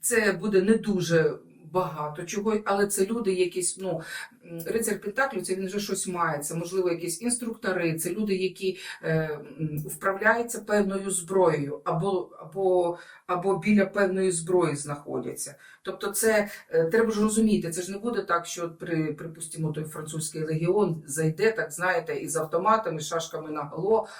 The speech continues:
в окопи і під бомби. І ні, це якось буде цивілізовано, обмежено в певних кордонах.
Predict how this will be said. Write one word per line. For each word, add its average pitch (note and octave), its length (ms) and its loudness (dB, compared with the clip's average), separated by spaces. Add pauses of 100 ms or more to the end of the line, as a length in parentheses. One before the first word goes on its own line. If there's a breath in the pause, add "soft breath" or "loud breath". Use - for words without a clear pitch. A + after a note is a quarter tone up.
в D#3 100 -4
окопи F3+ 420 0
і F#3 80 0
під E3 260 -4
бомби. C#3 420 -2
І F3+ 80 -4
ні, F3 360 0 (240 loud breath)
це A3+ 160 0
якось A3 240 0
буде F#3 220 2
цивілізовано, F3 1120 0
обмежено E3+ 880 0
в - 60 -20
певних F3+ 480 -2
кордонах. D#3 580 -6